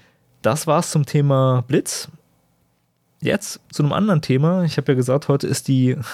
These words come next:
<laughs> Hardware-Sendung. Heute werden Sachen angesprochen, die normalerweise hier nicht so sehr zur Sprache kommen.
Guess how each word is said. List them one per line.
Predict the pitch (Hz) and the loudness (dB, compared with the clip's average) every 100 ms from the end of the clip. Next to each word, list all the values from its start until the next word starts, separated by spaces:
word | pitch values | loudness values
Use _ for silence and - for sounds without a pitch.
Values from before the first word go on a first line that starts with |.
| 151 - | -4 -4
<laughs> | - - - - | -16 -20 -20 -14
Hardware-Sendung. | - 131 170 135 131 127 123 120 120 117 135 151 160 151 | -4 -2 -2 0 0 2 0 -2 -2 0 0 0 2 0
Heute | 135 165 139 | 0 0 0
werden | 131 131 | 0 0
Sachen | 151 165 | -2 -2
angesprochen, | - 139 139 - 131 131 165 160 151 | 0 0 -2 -4 -2 -2 0 0 0
die | 131 127 | -2 -2
normalerweise | 123 127 127 123 123 | 0 2 2 0 0
hier | 127 | 0
nicht | 123 165 | 0 -2
so | - | -2
sehr | 117 113 | 0 0
zur | 120 | -2
Sprache | 113 - 110 127 | -4 0 0 0
kommen. | 123 131 135 160 | -2 0 0 -2